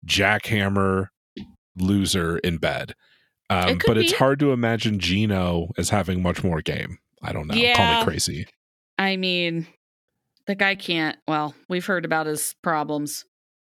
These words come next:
Speaker 1: She's just trying to continually troll Gino and be entertaining. And sometimes it,
Speaker 2: Basically.
Speaker 1: sometimes it lands, sometimes it's funny. But in this tell-all, it's so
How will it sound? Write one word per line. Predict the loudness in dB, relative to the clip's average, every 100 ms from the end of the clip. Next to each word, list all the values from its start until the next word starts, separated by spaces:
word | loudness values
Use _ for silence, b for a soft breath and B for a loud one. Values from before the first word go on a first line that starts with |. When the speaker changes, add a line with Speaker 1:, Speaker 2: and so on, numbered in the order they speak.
| _
Speaker 1:
She's | 2 2 2
just | 0 2
trying | 2 0 0
to | -2
continually | 0 -2 0 0 2 2 2 0
troll | -2 2 4 4 4 2 0
Gino | 0 2 2 2 2 2 0
and | -2 0
be | 2 2 0
entertaining. | 0 -2 -2 -2 -4 -10 -14 _ _ _ _ _
And | -2 0
sometimes | 2 2 4 4 4
it, | 4
Speaker 2:
Basically. | 2 2
Speaker 1:
sometimes | 2 4 2 2
it | 2
lands, | 2 4 4 2 2
sometimes | 0 2 2 0
it's | 0
funny. | 2 2 2 0 0 B B B B _ 2
But | 2 2
in | 2 2
this | 0 -2
tell-all, | 2 4 4 4 4 2 B B B B _
it's | -4 -2 -2
so | 2 4 4 4 2